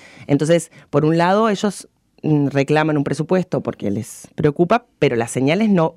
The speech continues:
políticas no van en ese sentido, de, de tener un interés y una voluntad política en la aplicación efectiva.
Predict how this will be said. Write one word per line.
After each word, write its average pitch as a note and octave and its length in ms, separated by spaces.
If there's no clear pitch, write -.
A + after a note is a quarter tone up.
políticas E3+ 440
no E3+ 120
van D3 180
en B2+ 120
ese A#2 160
sentido, A#2+ 460
de, C#3 360
de B2+ 240
tener C#3+ 240
un C#3 100
interés C3+ 640
y E3 60
una D3 80
voluntad C#3 360
política C#3+ 480
en C3 80
la B2 60
aplicación B2+ 420
efectiva. A2 560